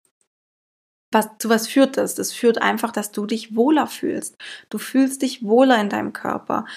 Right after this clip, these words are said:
Du kannst deinem Körper vertrauen, weil du auch merkst, okay, mein Körper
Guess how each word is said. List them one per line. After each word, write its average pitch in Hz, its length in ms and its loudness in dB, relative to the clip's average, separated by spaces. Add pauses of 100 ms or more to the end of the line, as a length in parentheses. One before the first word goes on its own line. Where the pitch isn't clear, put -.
(160)
Du 202 100 -4
kannst 226 360 0
deinem 220 260 2
Körper 226 400 2
vertrauen, 220 800 2 (200)
weil 208 160 4
du 208 100 6
auch 208 140 0
merkst, 220 360 2
okay, - 400 0 (520)
mein 214 180 0
Körper 262 600 -2